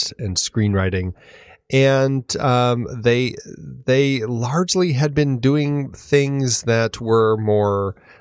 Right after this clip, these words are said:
uh, T V related and, uh, were more serious. I mean, they ended up spending a lot of, I think, the, the eighties working in, in soap operas.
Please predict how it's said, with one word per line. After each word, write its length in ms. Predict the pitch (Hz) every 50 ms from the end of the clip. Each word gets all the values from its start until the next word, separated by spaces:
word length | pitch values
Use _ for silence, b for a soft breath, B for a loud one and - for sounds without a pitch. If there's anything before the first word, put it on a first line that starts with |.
| B B -
uh, 300 | 110 101 95 90 90 87 87 98 _ -
T 260 | - - 147 143 139
V 200 | 131 143 143 135
related 800 | 127 135 131 127 123 120 127 120 120 120 123 117 117 - 113 - _ _ -
and, 680 | 117 110 110 107 107 104 104 101 104 104 98 - - - -
uh, 400 | 123 110 110 113 113 113 113 113 139 135 135 123 - - -
were 200 | 135 135 139 139
more 260 | 147 160 180 185 175
serious. 580 | - - - 190 254 285 226 92 82 85 -
I 80 | 113 123
mean, 160 | 127 135 131
they 140 | 135 131 143
ended 180 | 196 220 165 123
up 140 | 104 -
spending 340 | - - - 131 117 113 107
a 60 | 101
lot 180 | 104 107 110 107
of, 240 | 104 92 92 98 - -
I 80 | 117 101
think, 240 | - 123 104 -
the, 280 | - 101 98 - - 104
the 220 | 104 101 98 - - 110
eighties 520 | 117 139 175 147 117 92 90 92 - -
working 440 | 107 104 104 - - 113 101 101 95
in, 420 | - 113 104 98 95 95 92 90 - B B B B B B B B -
in 140 | - 98 92
soap 300 | - - 127 147 - -
operas. 440 | - 73 - - - - 95 -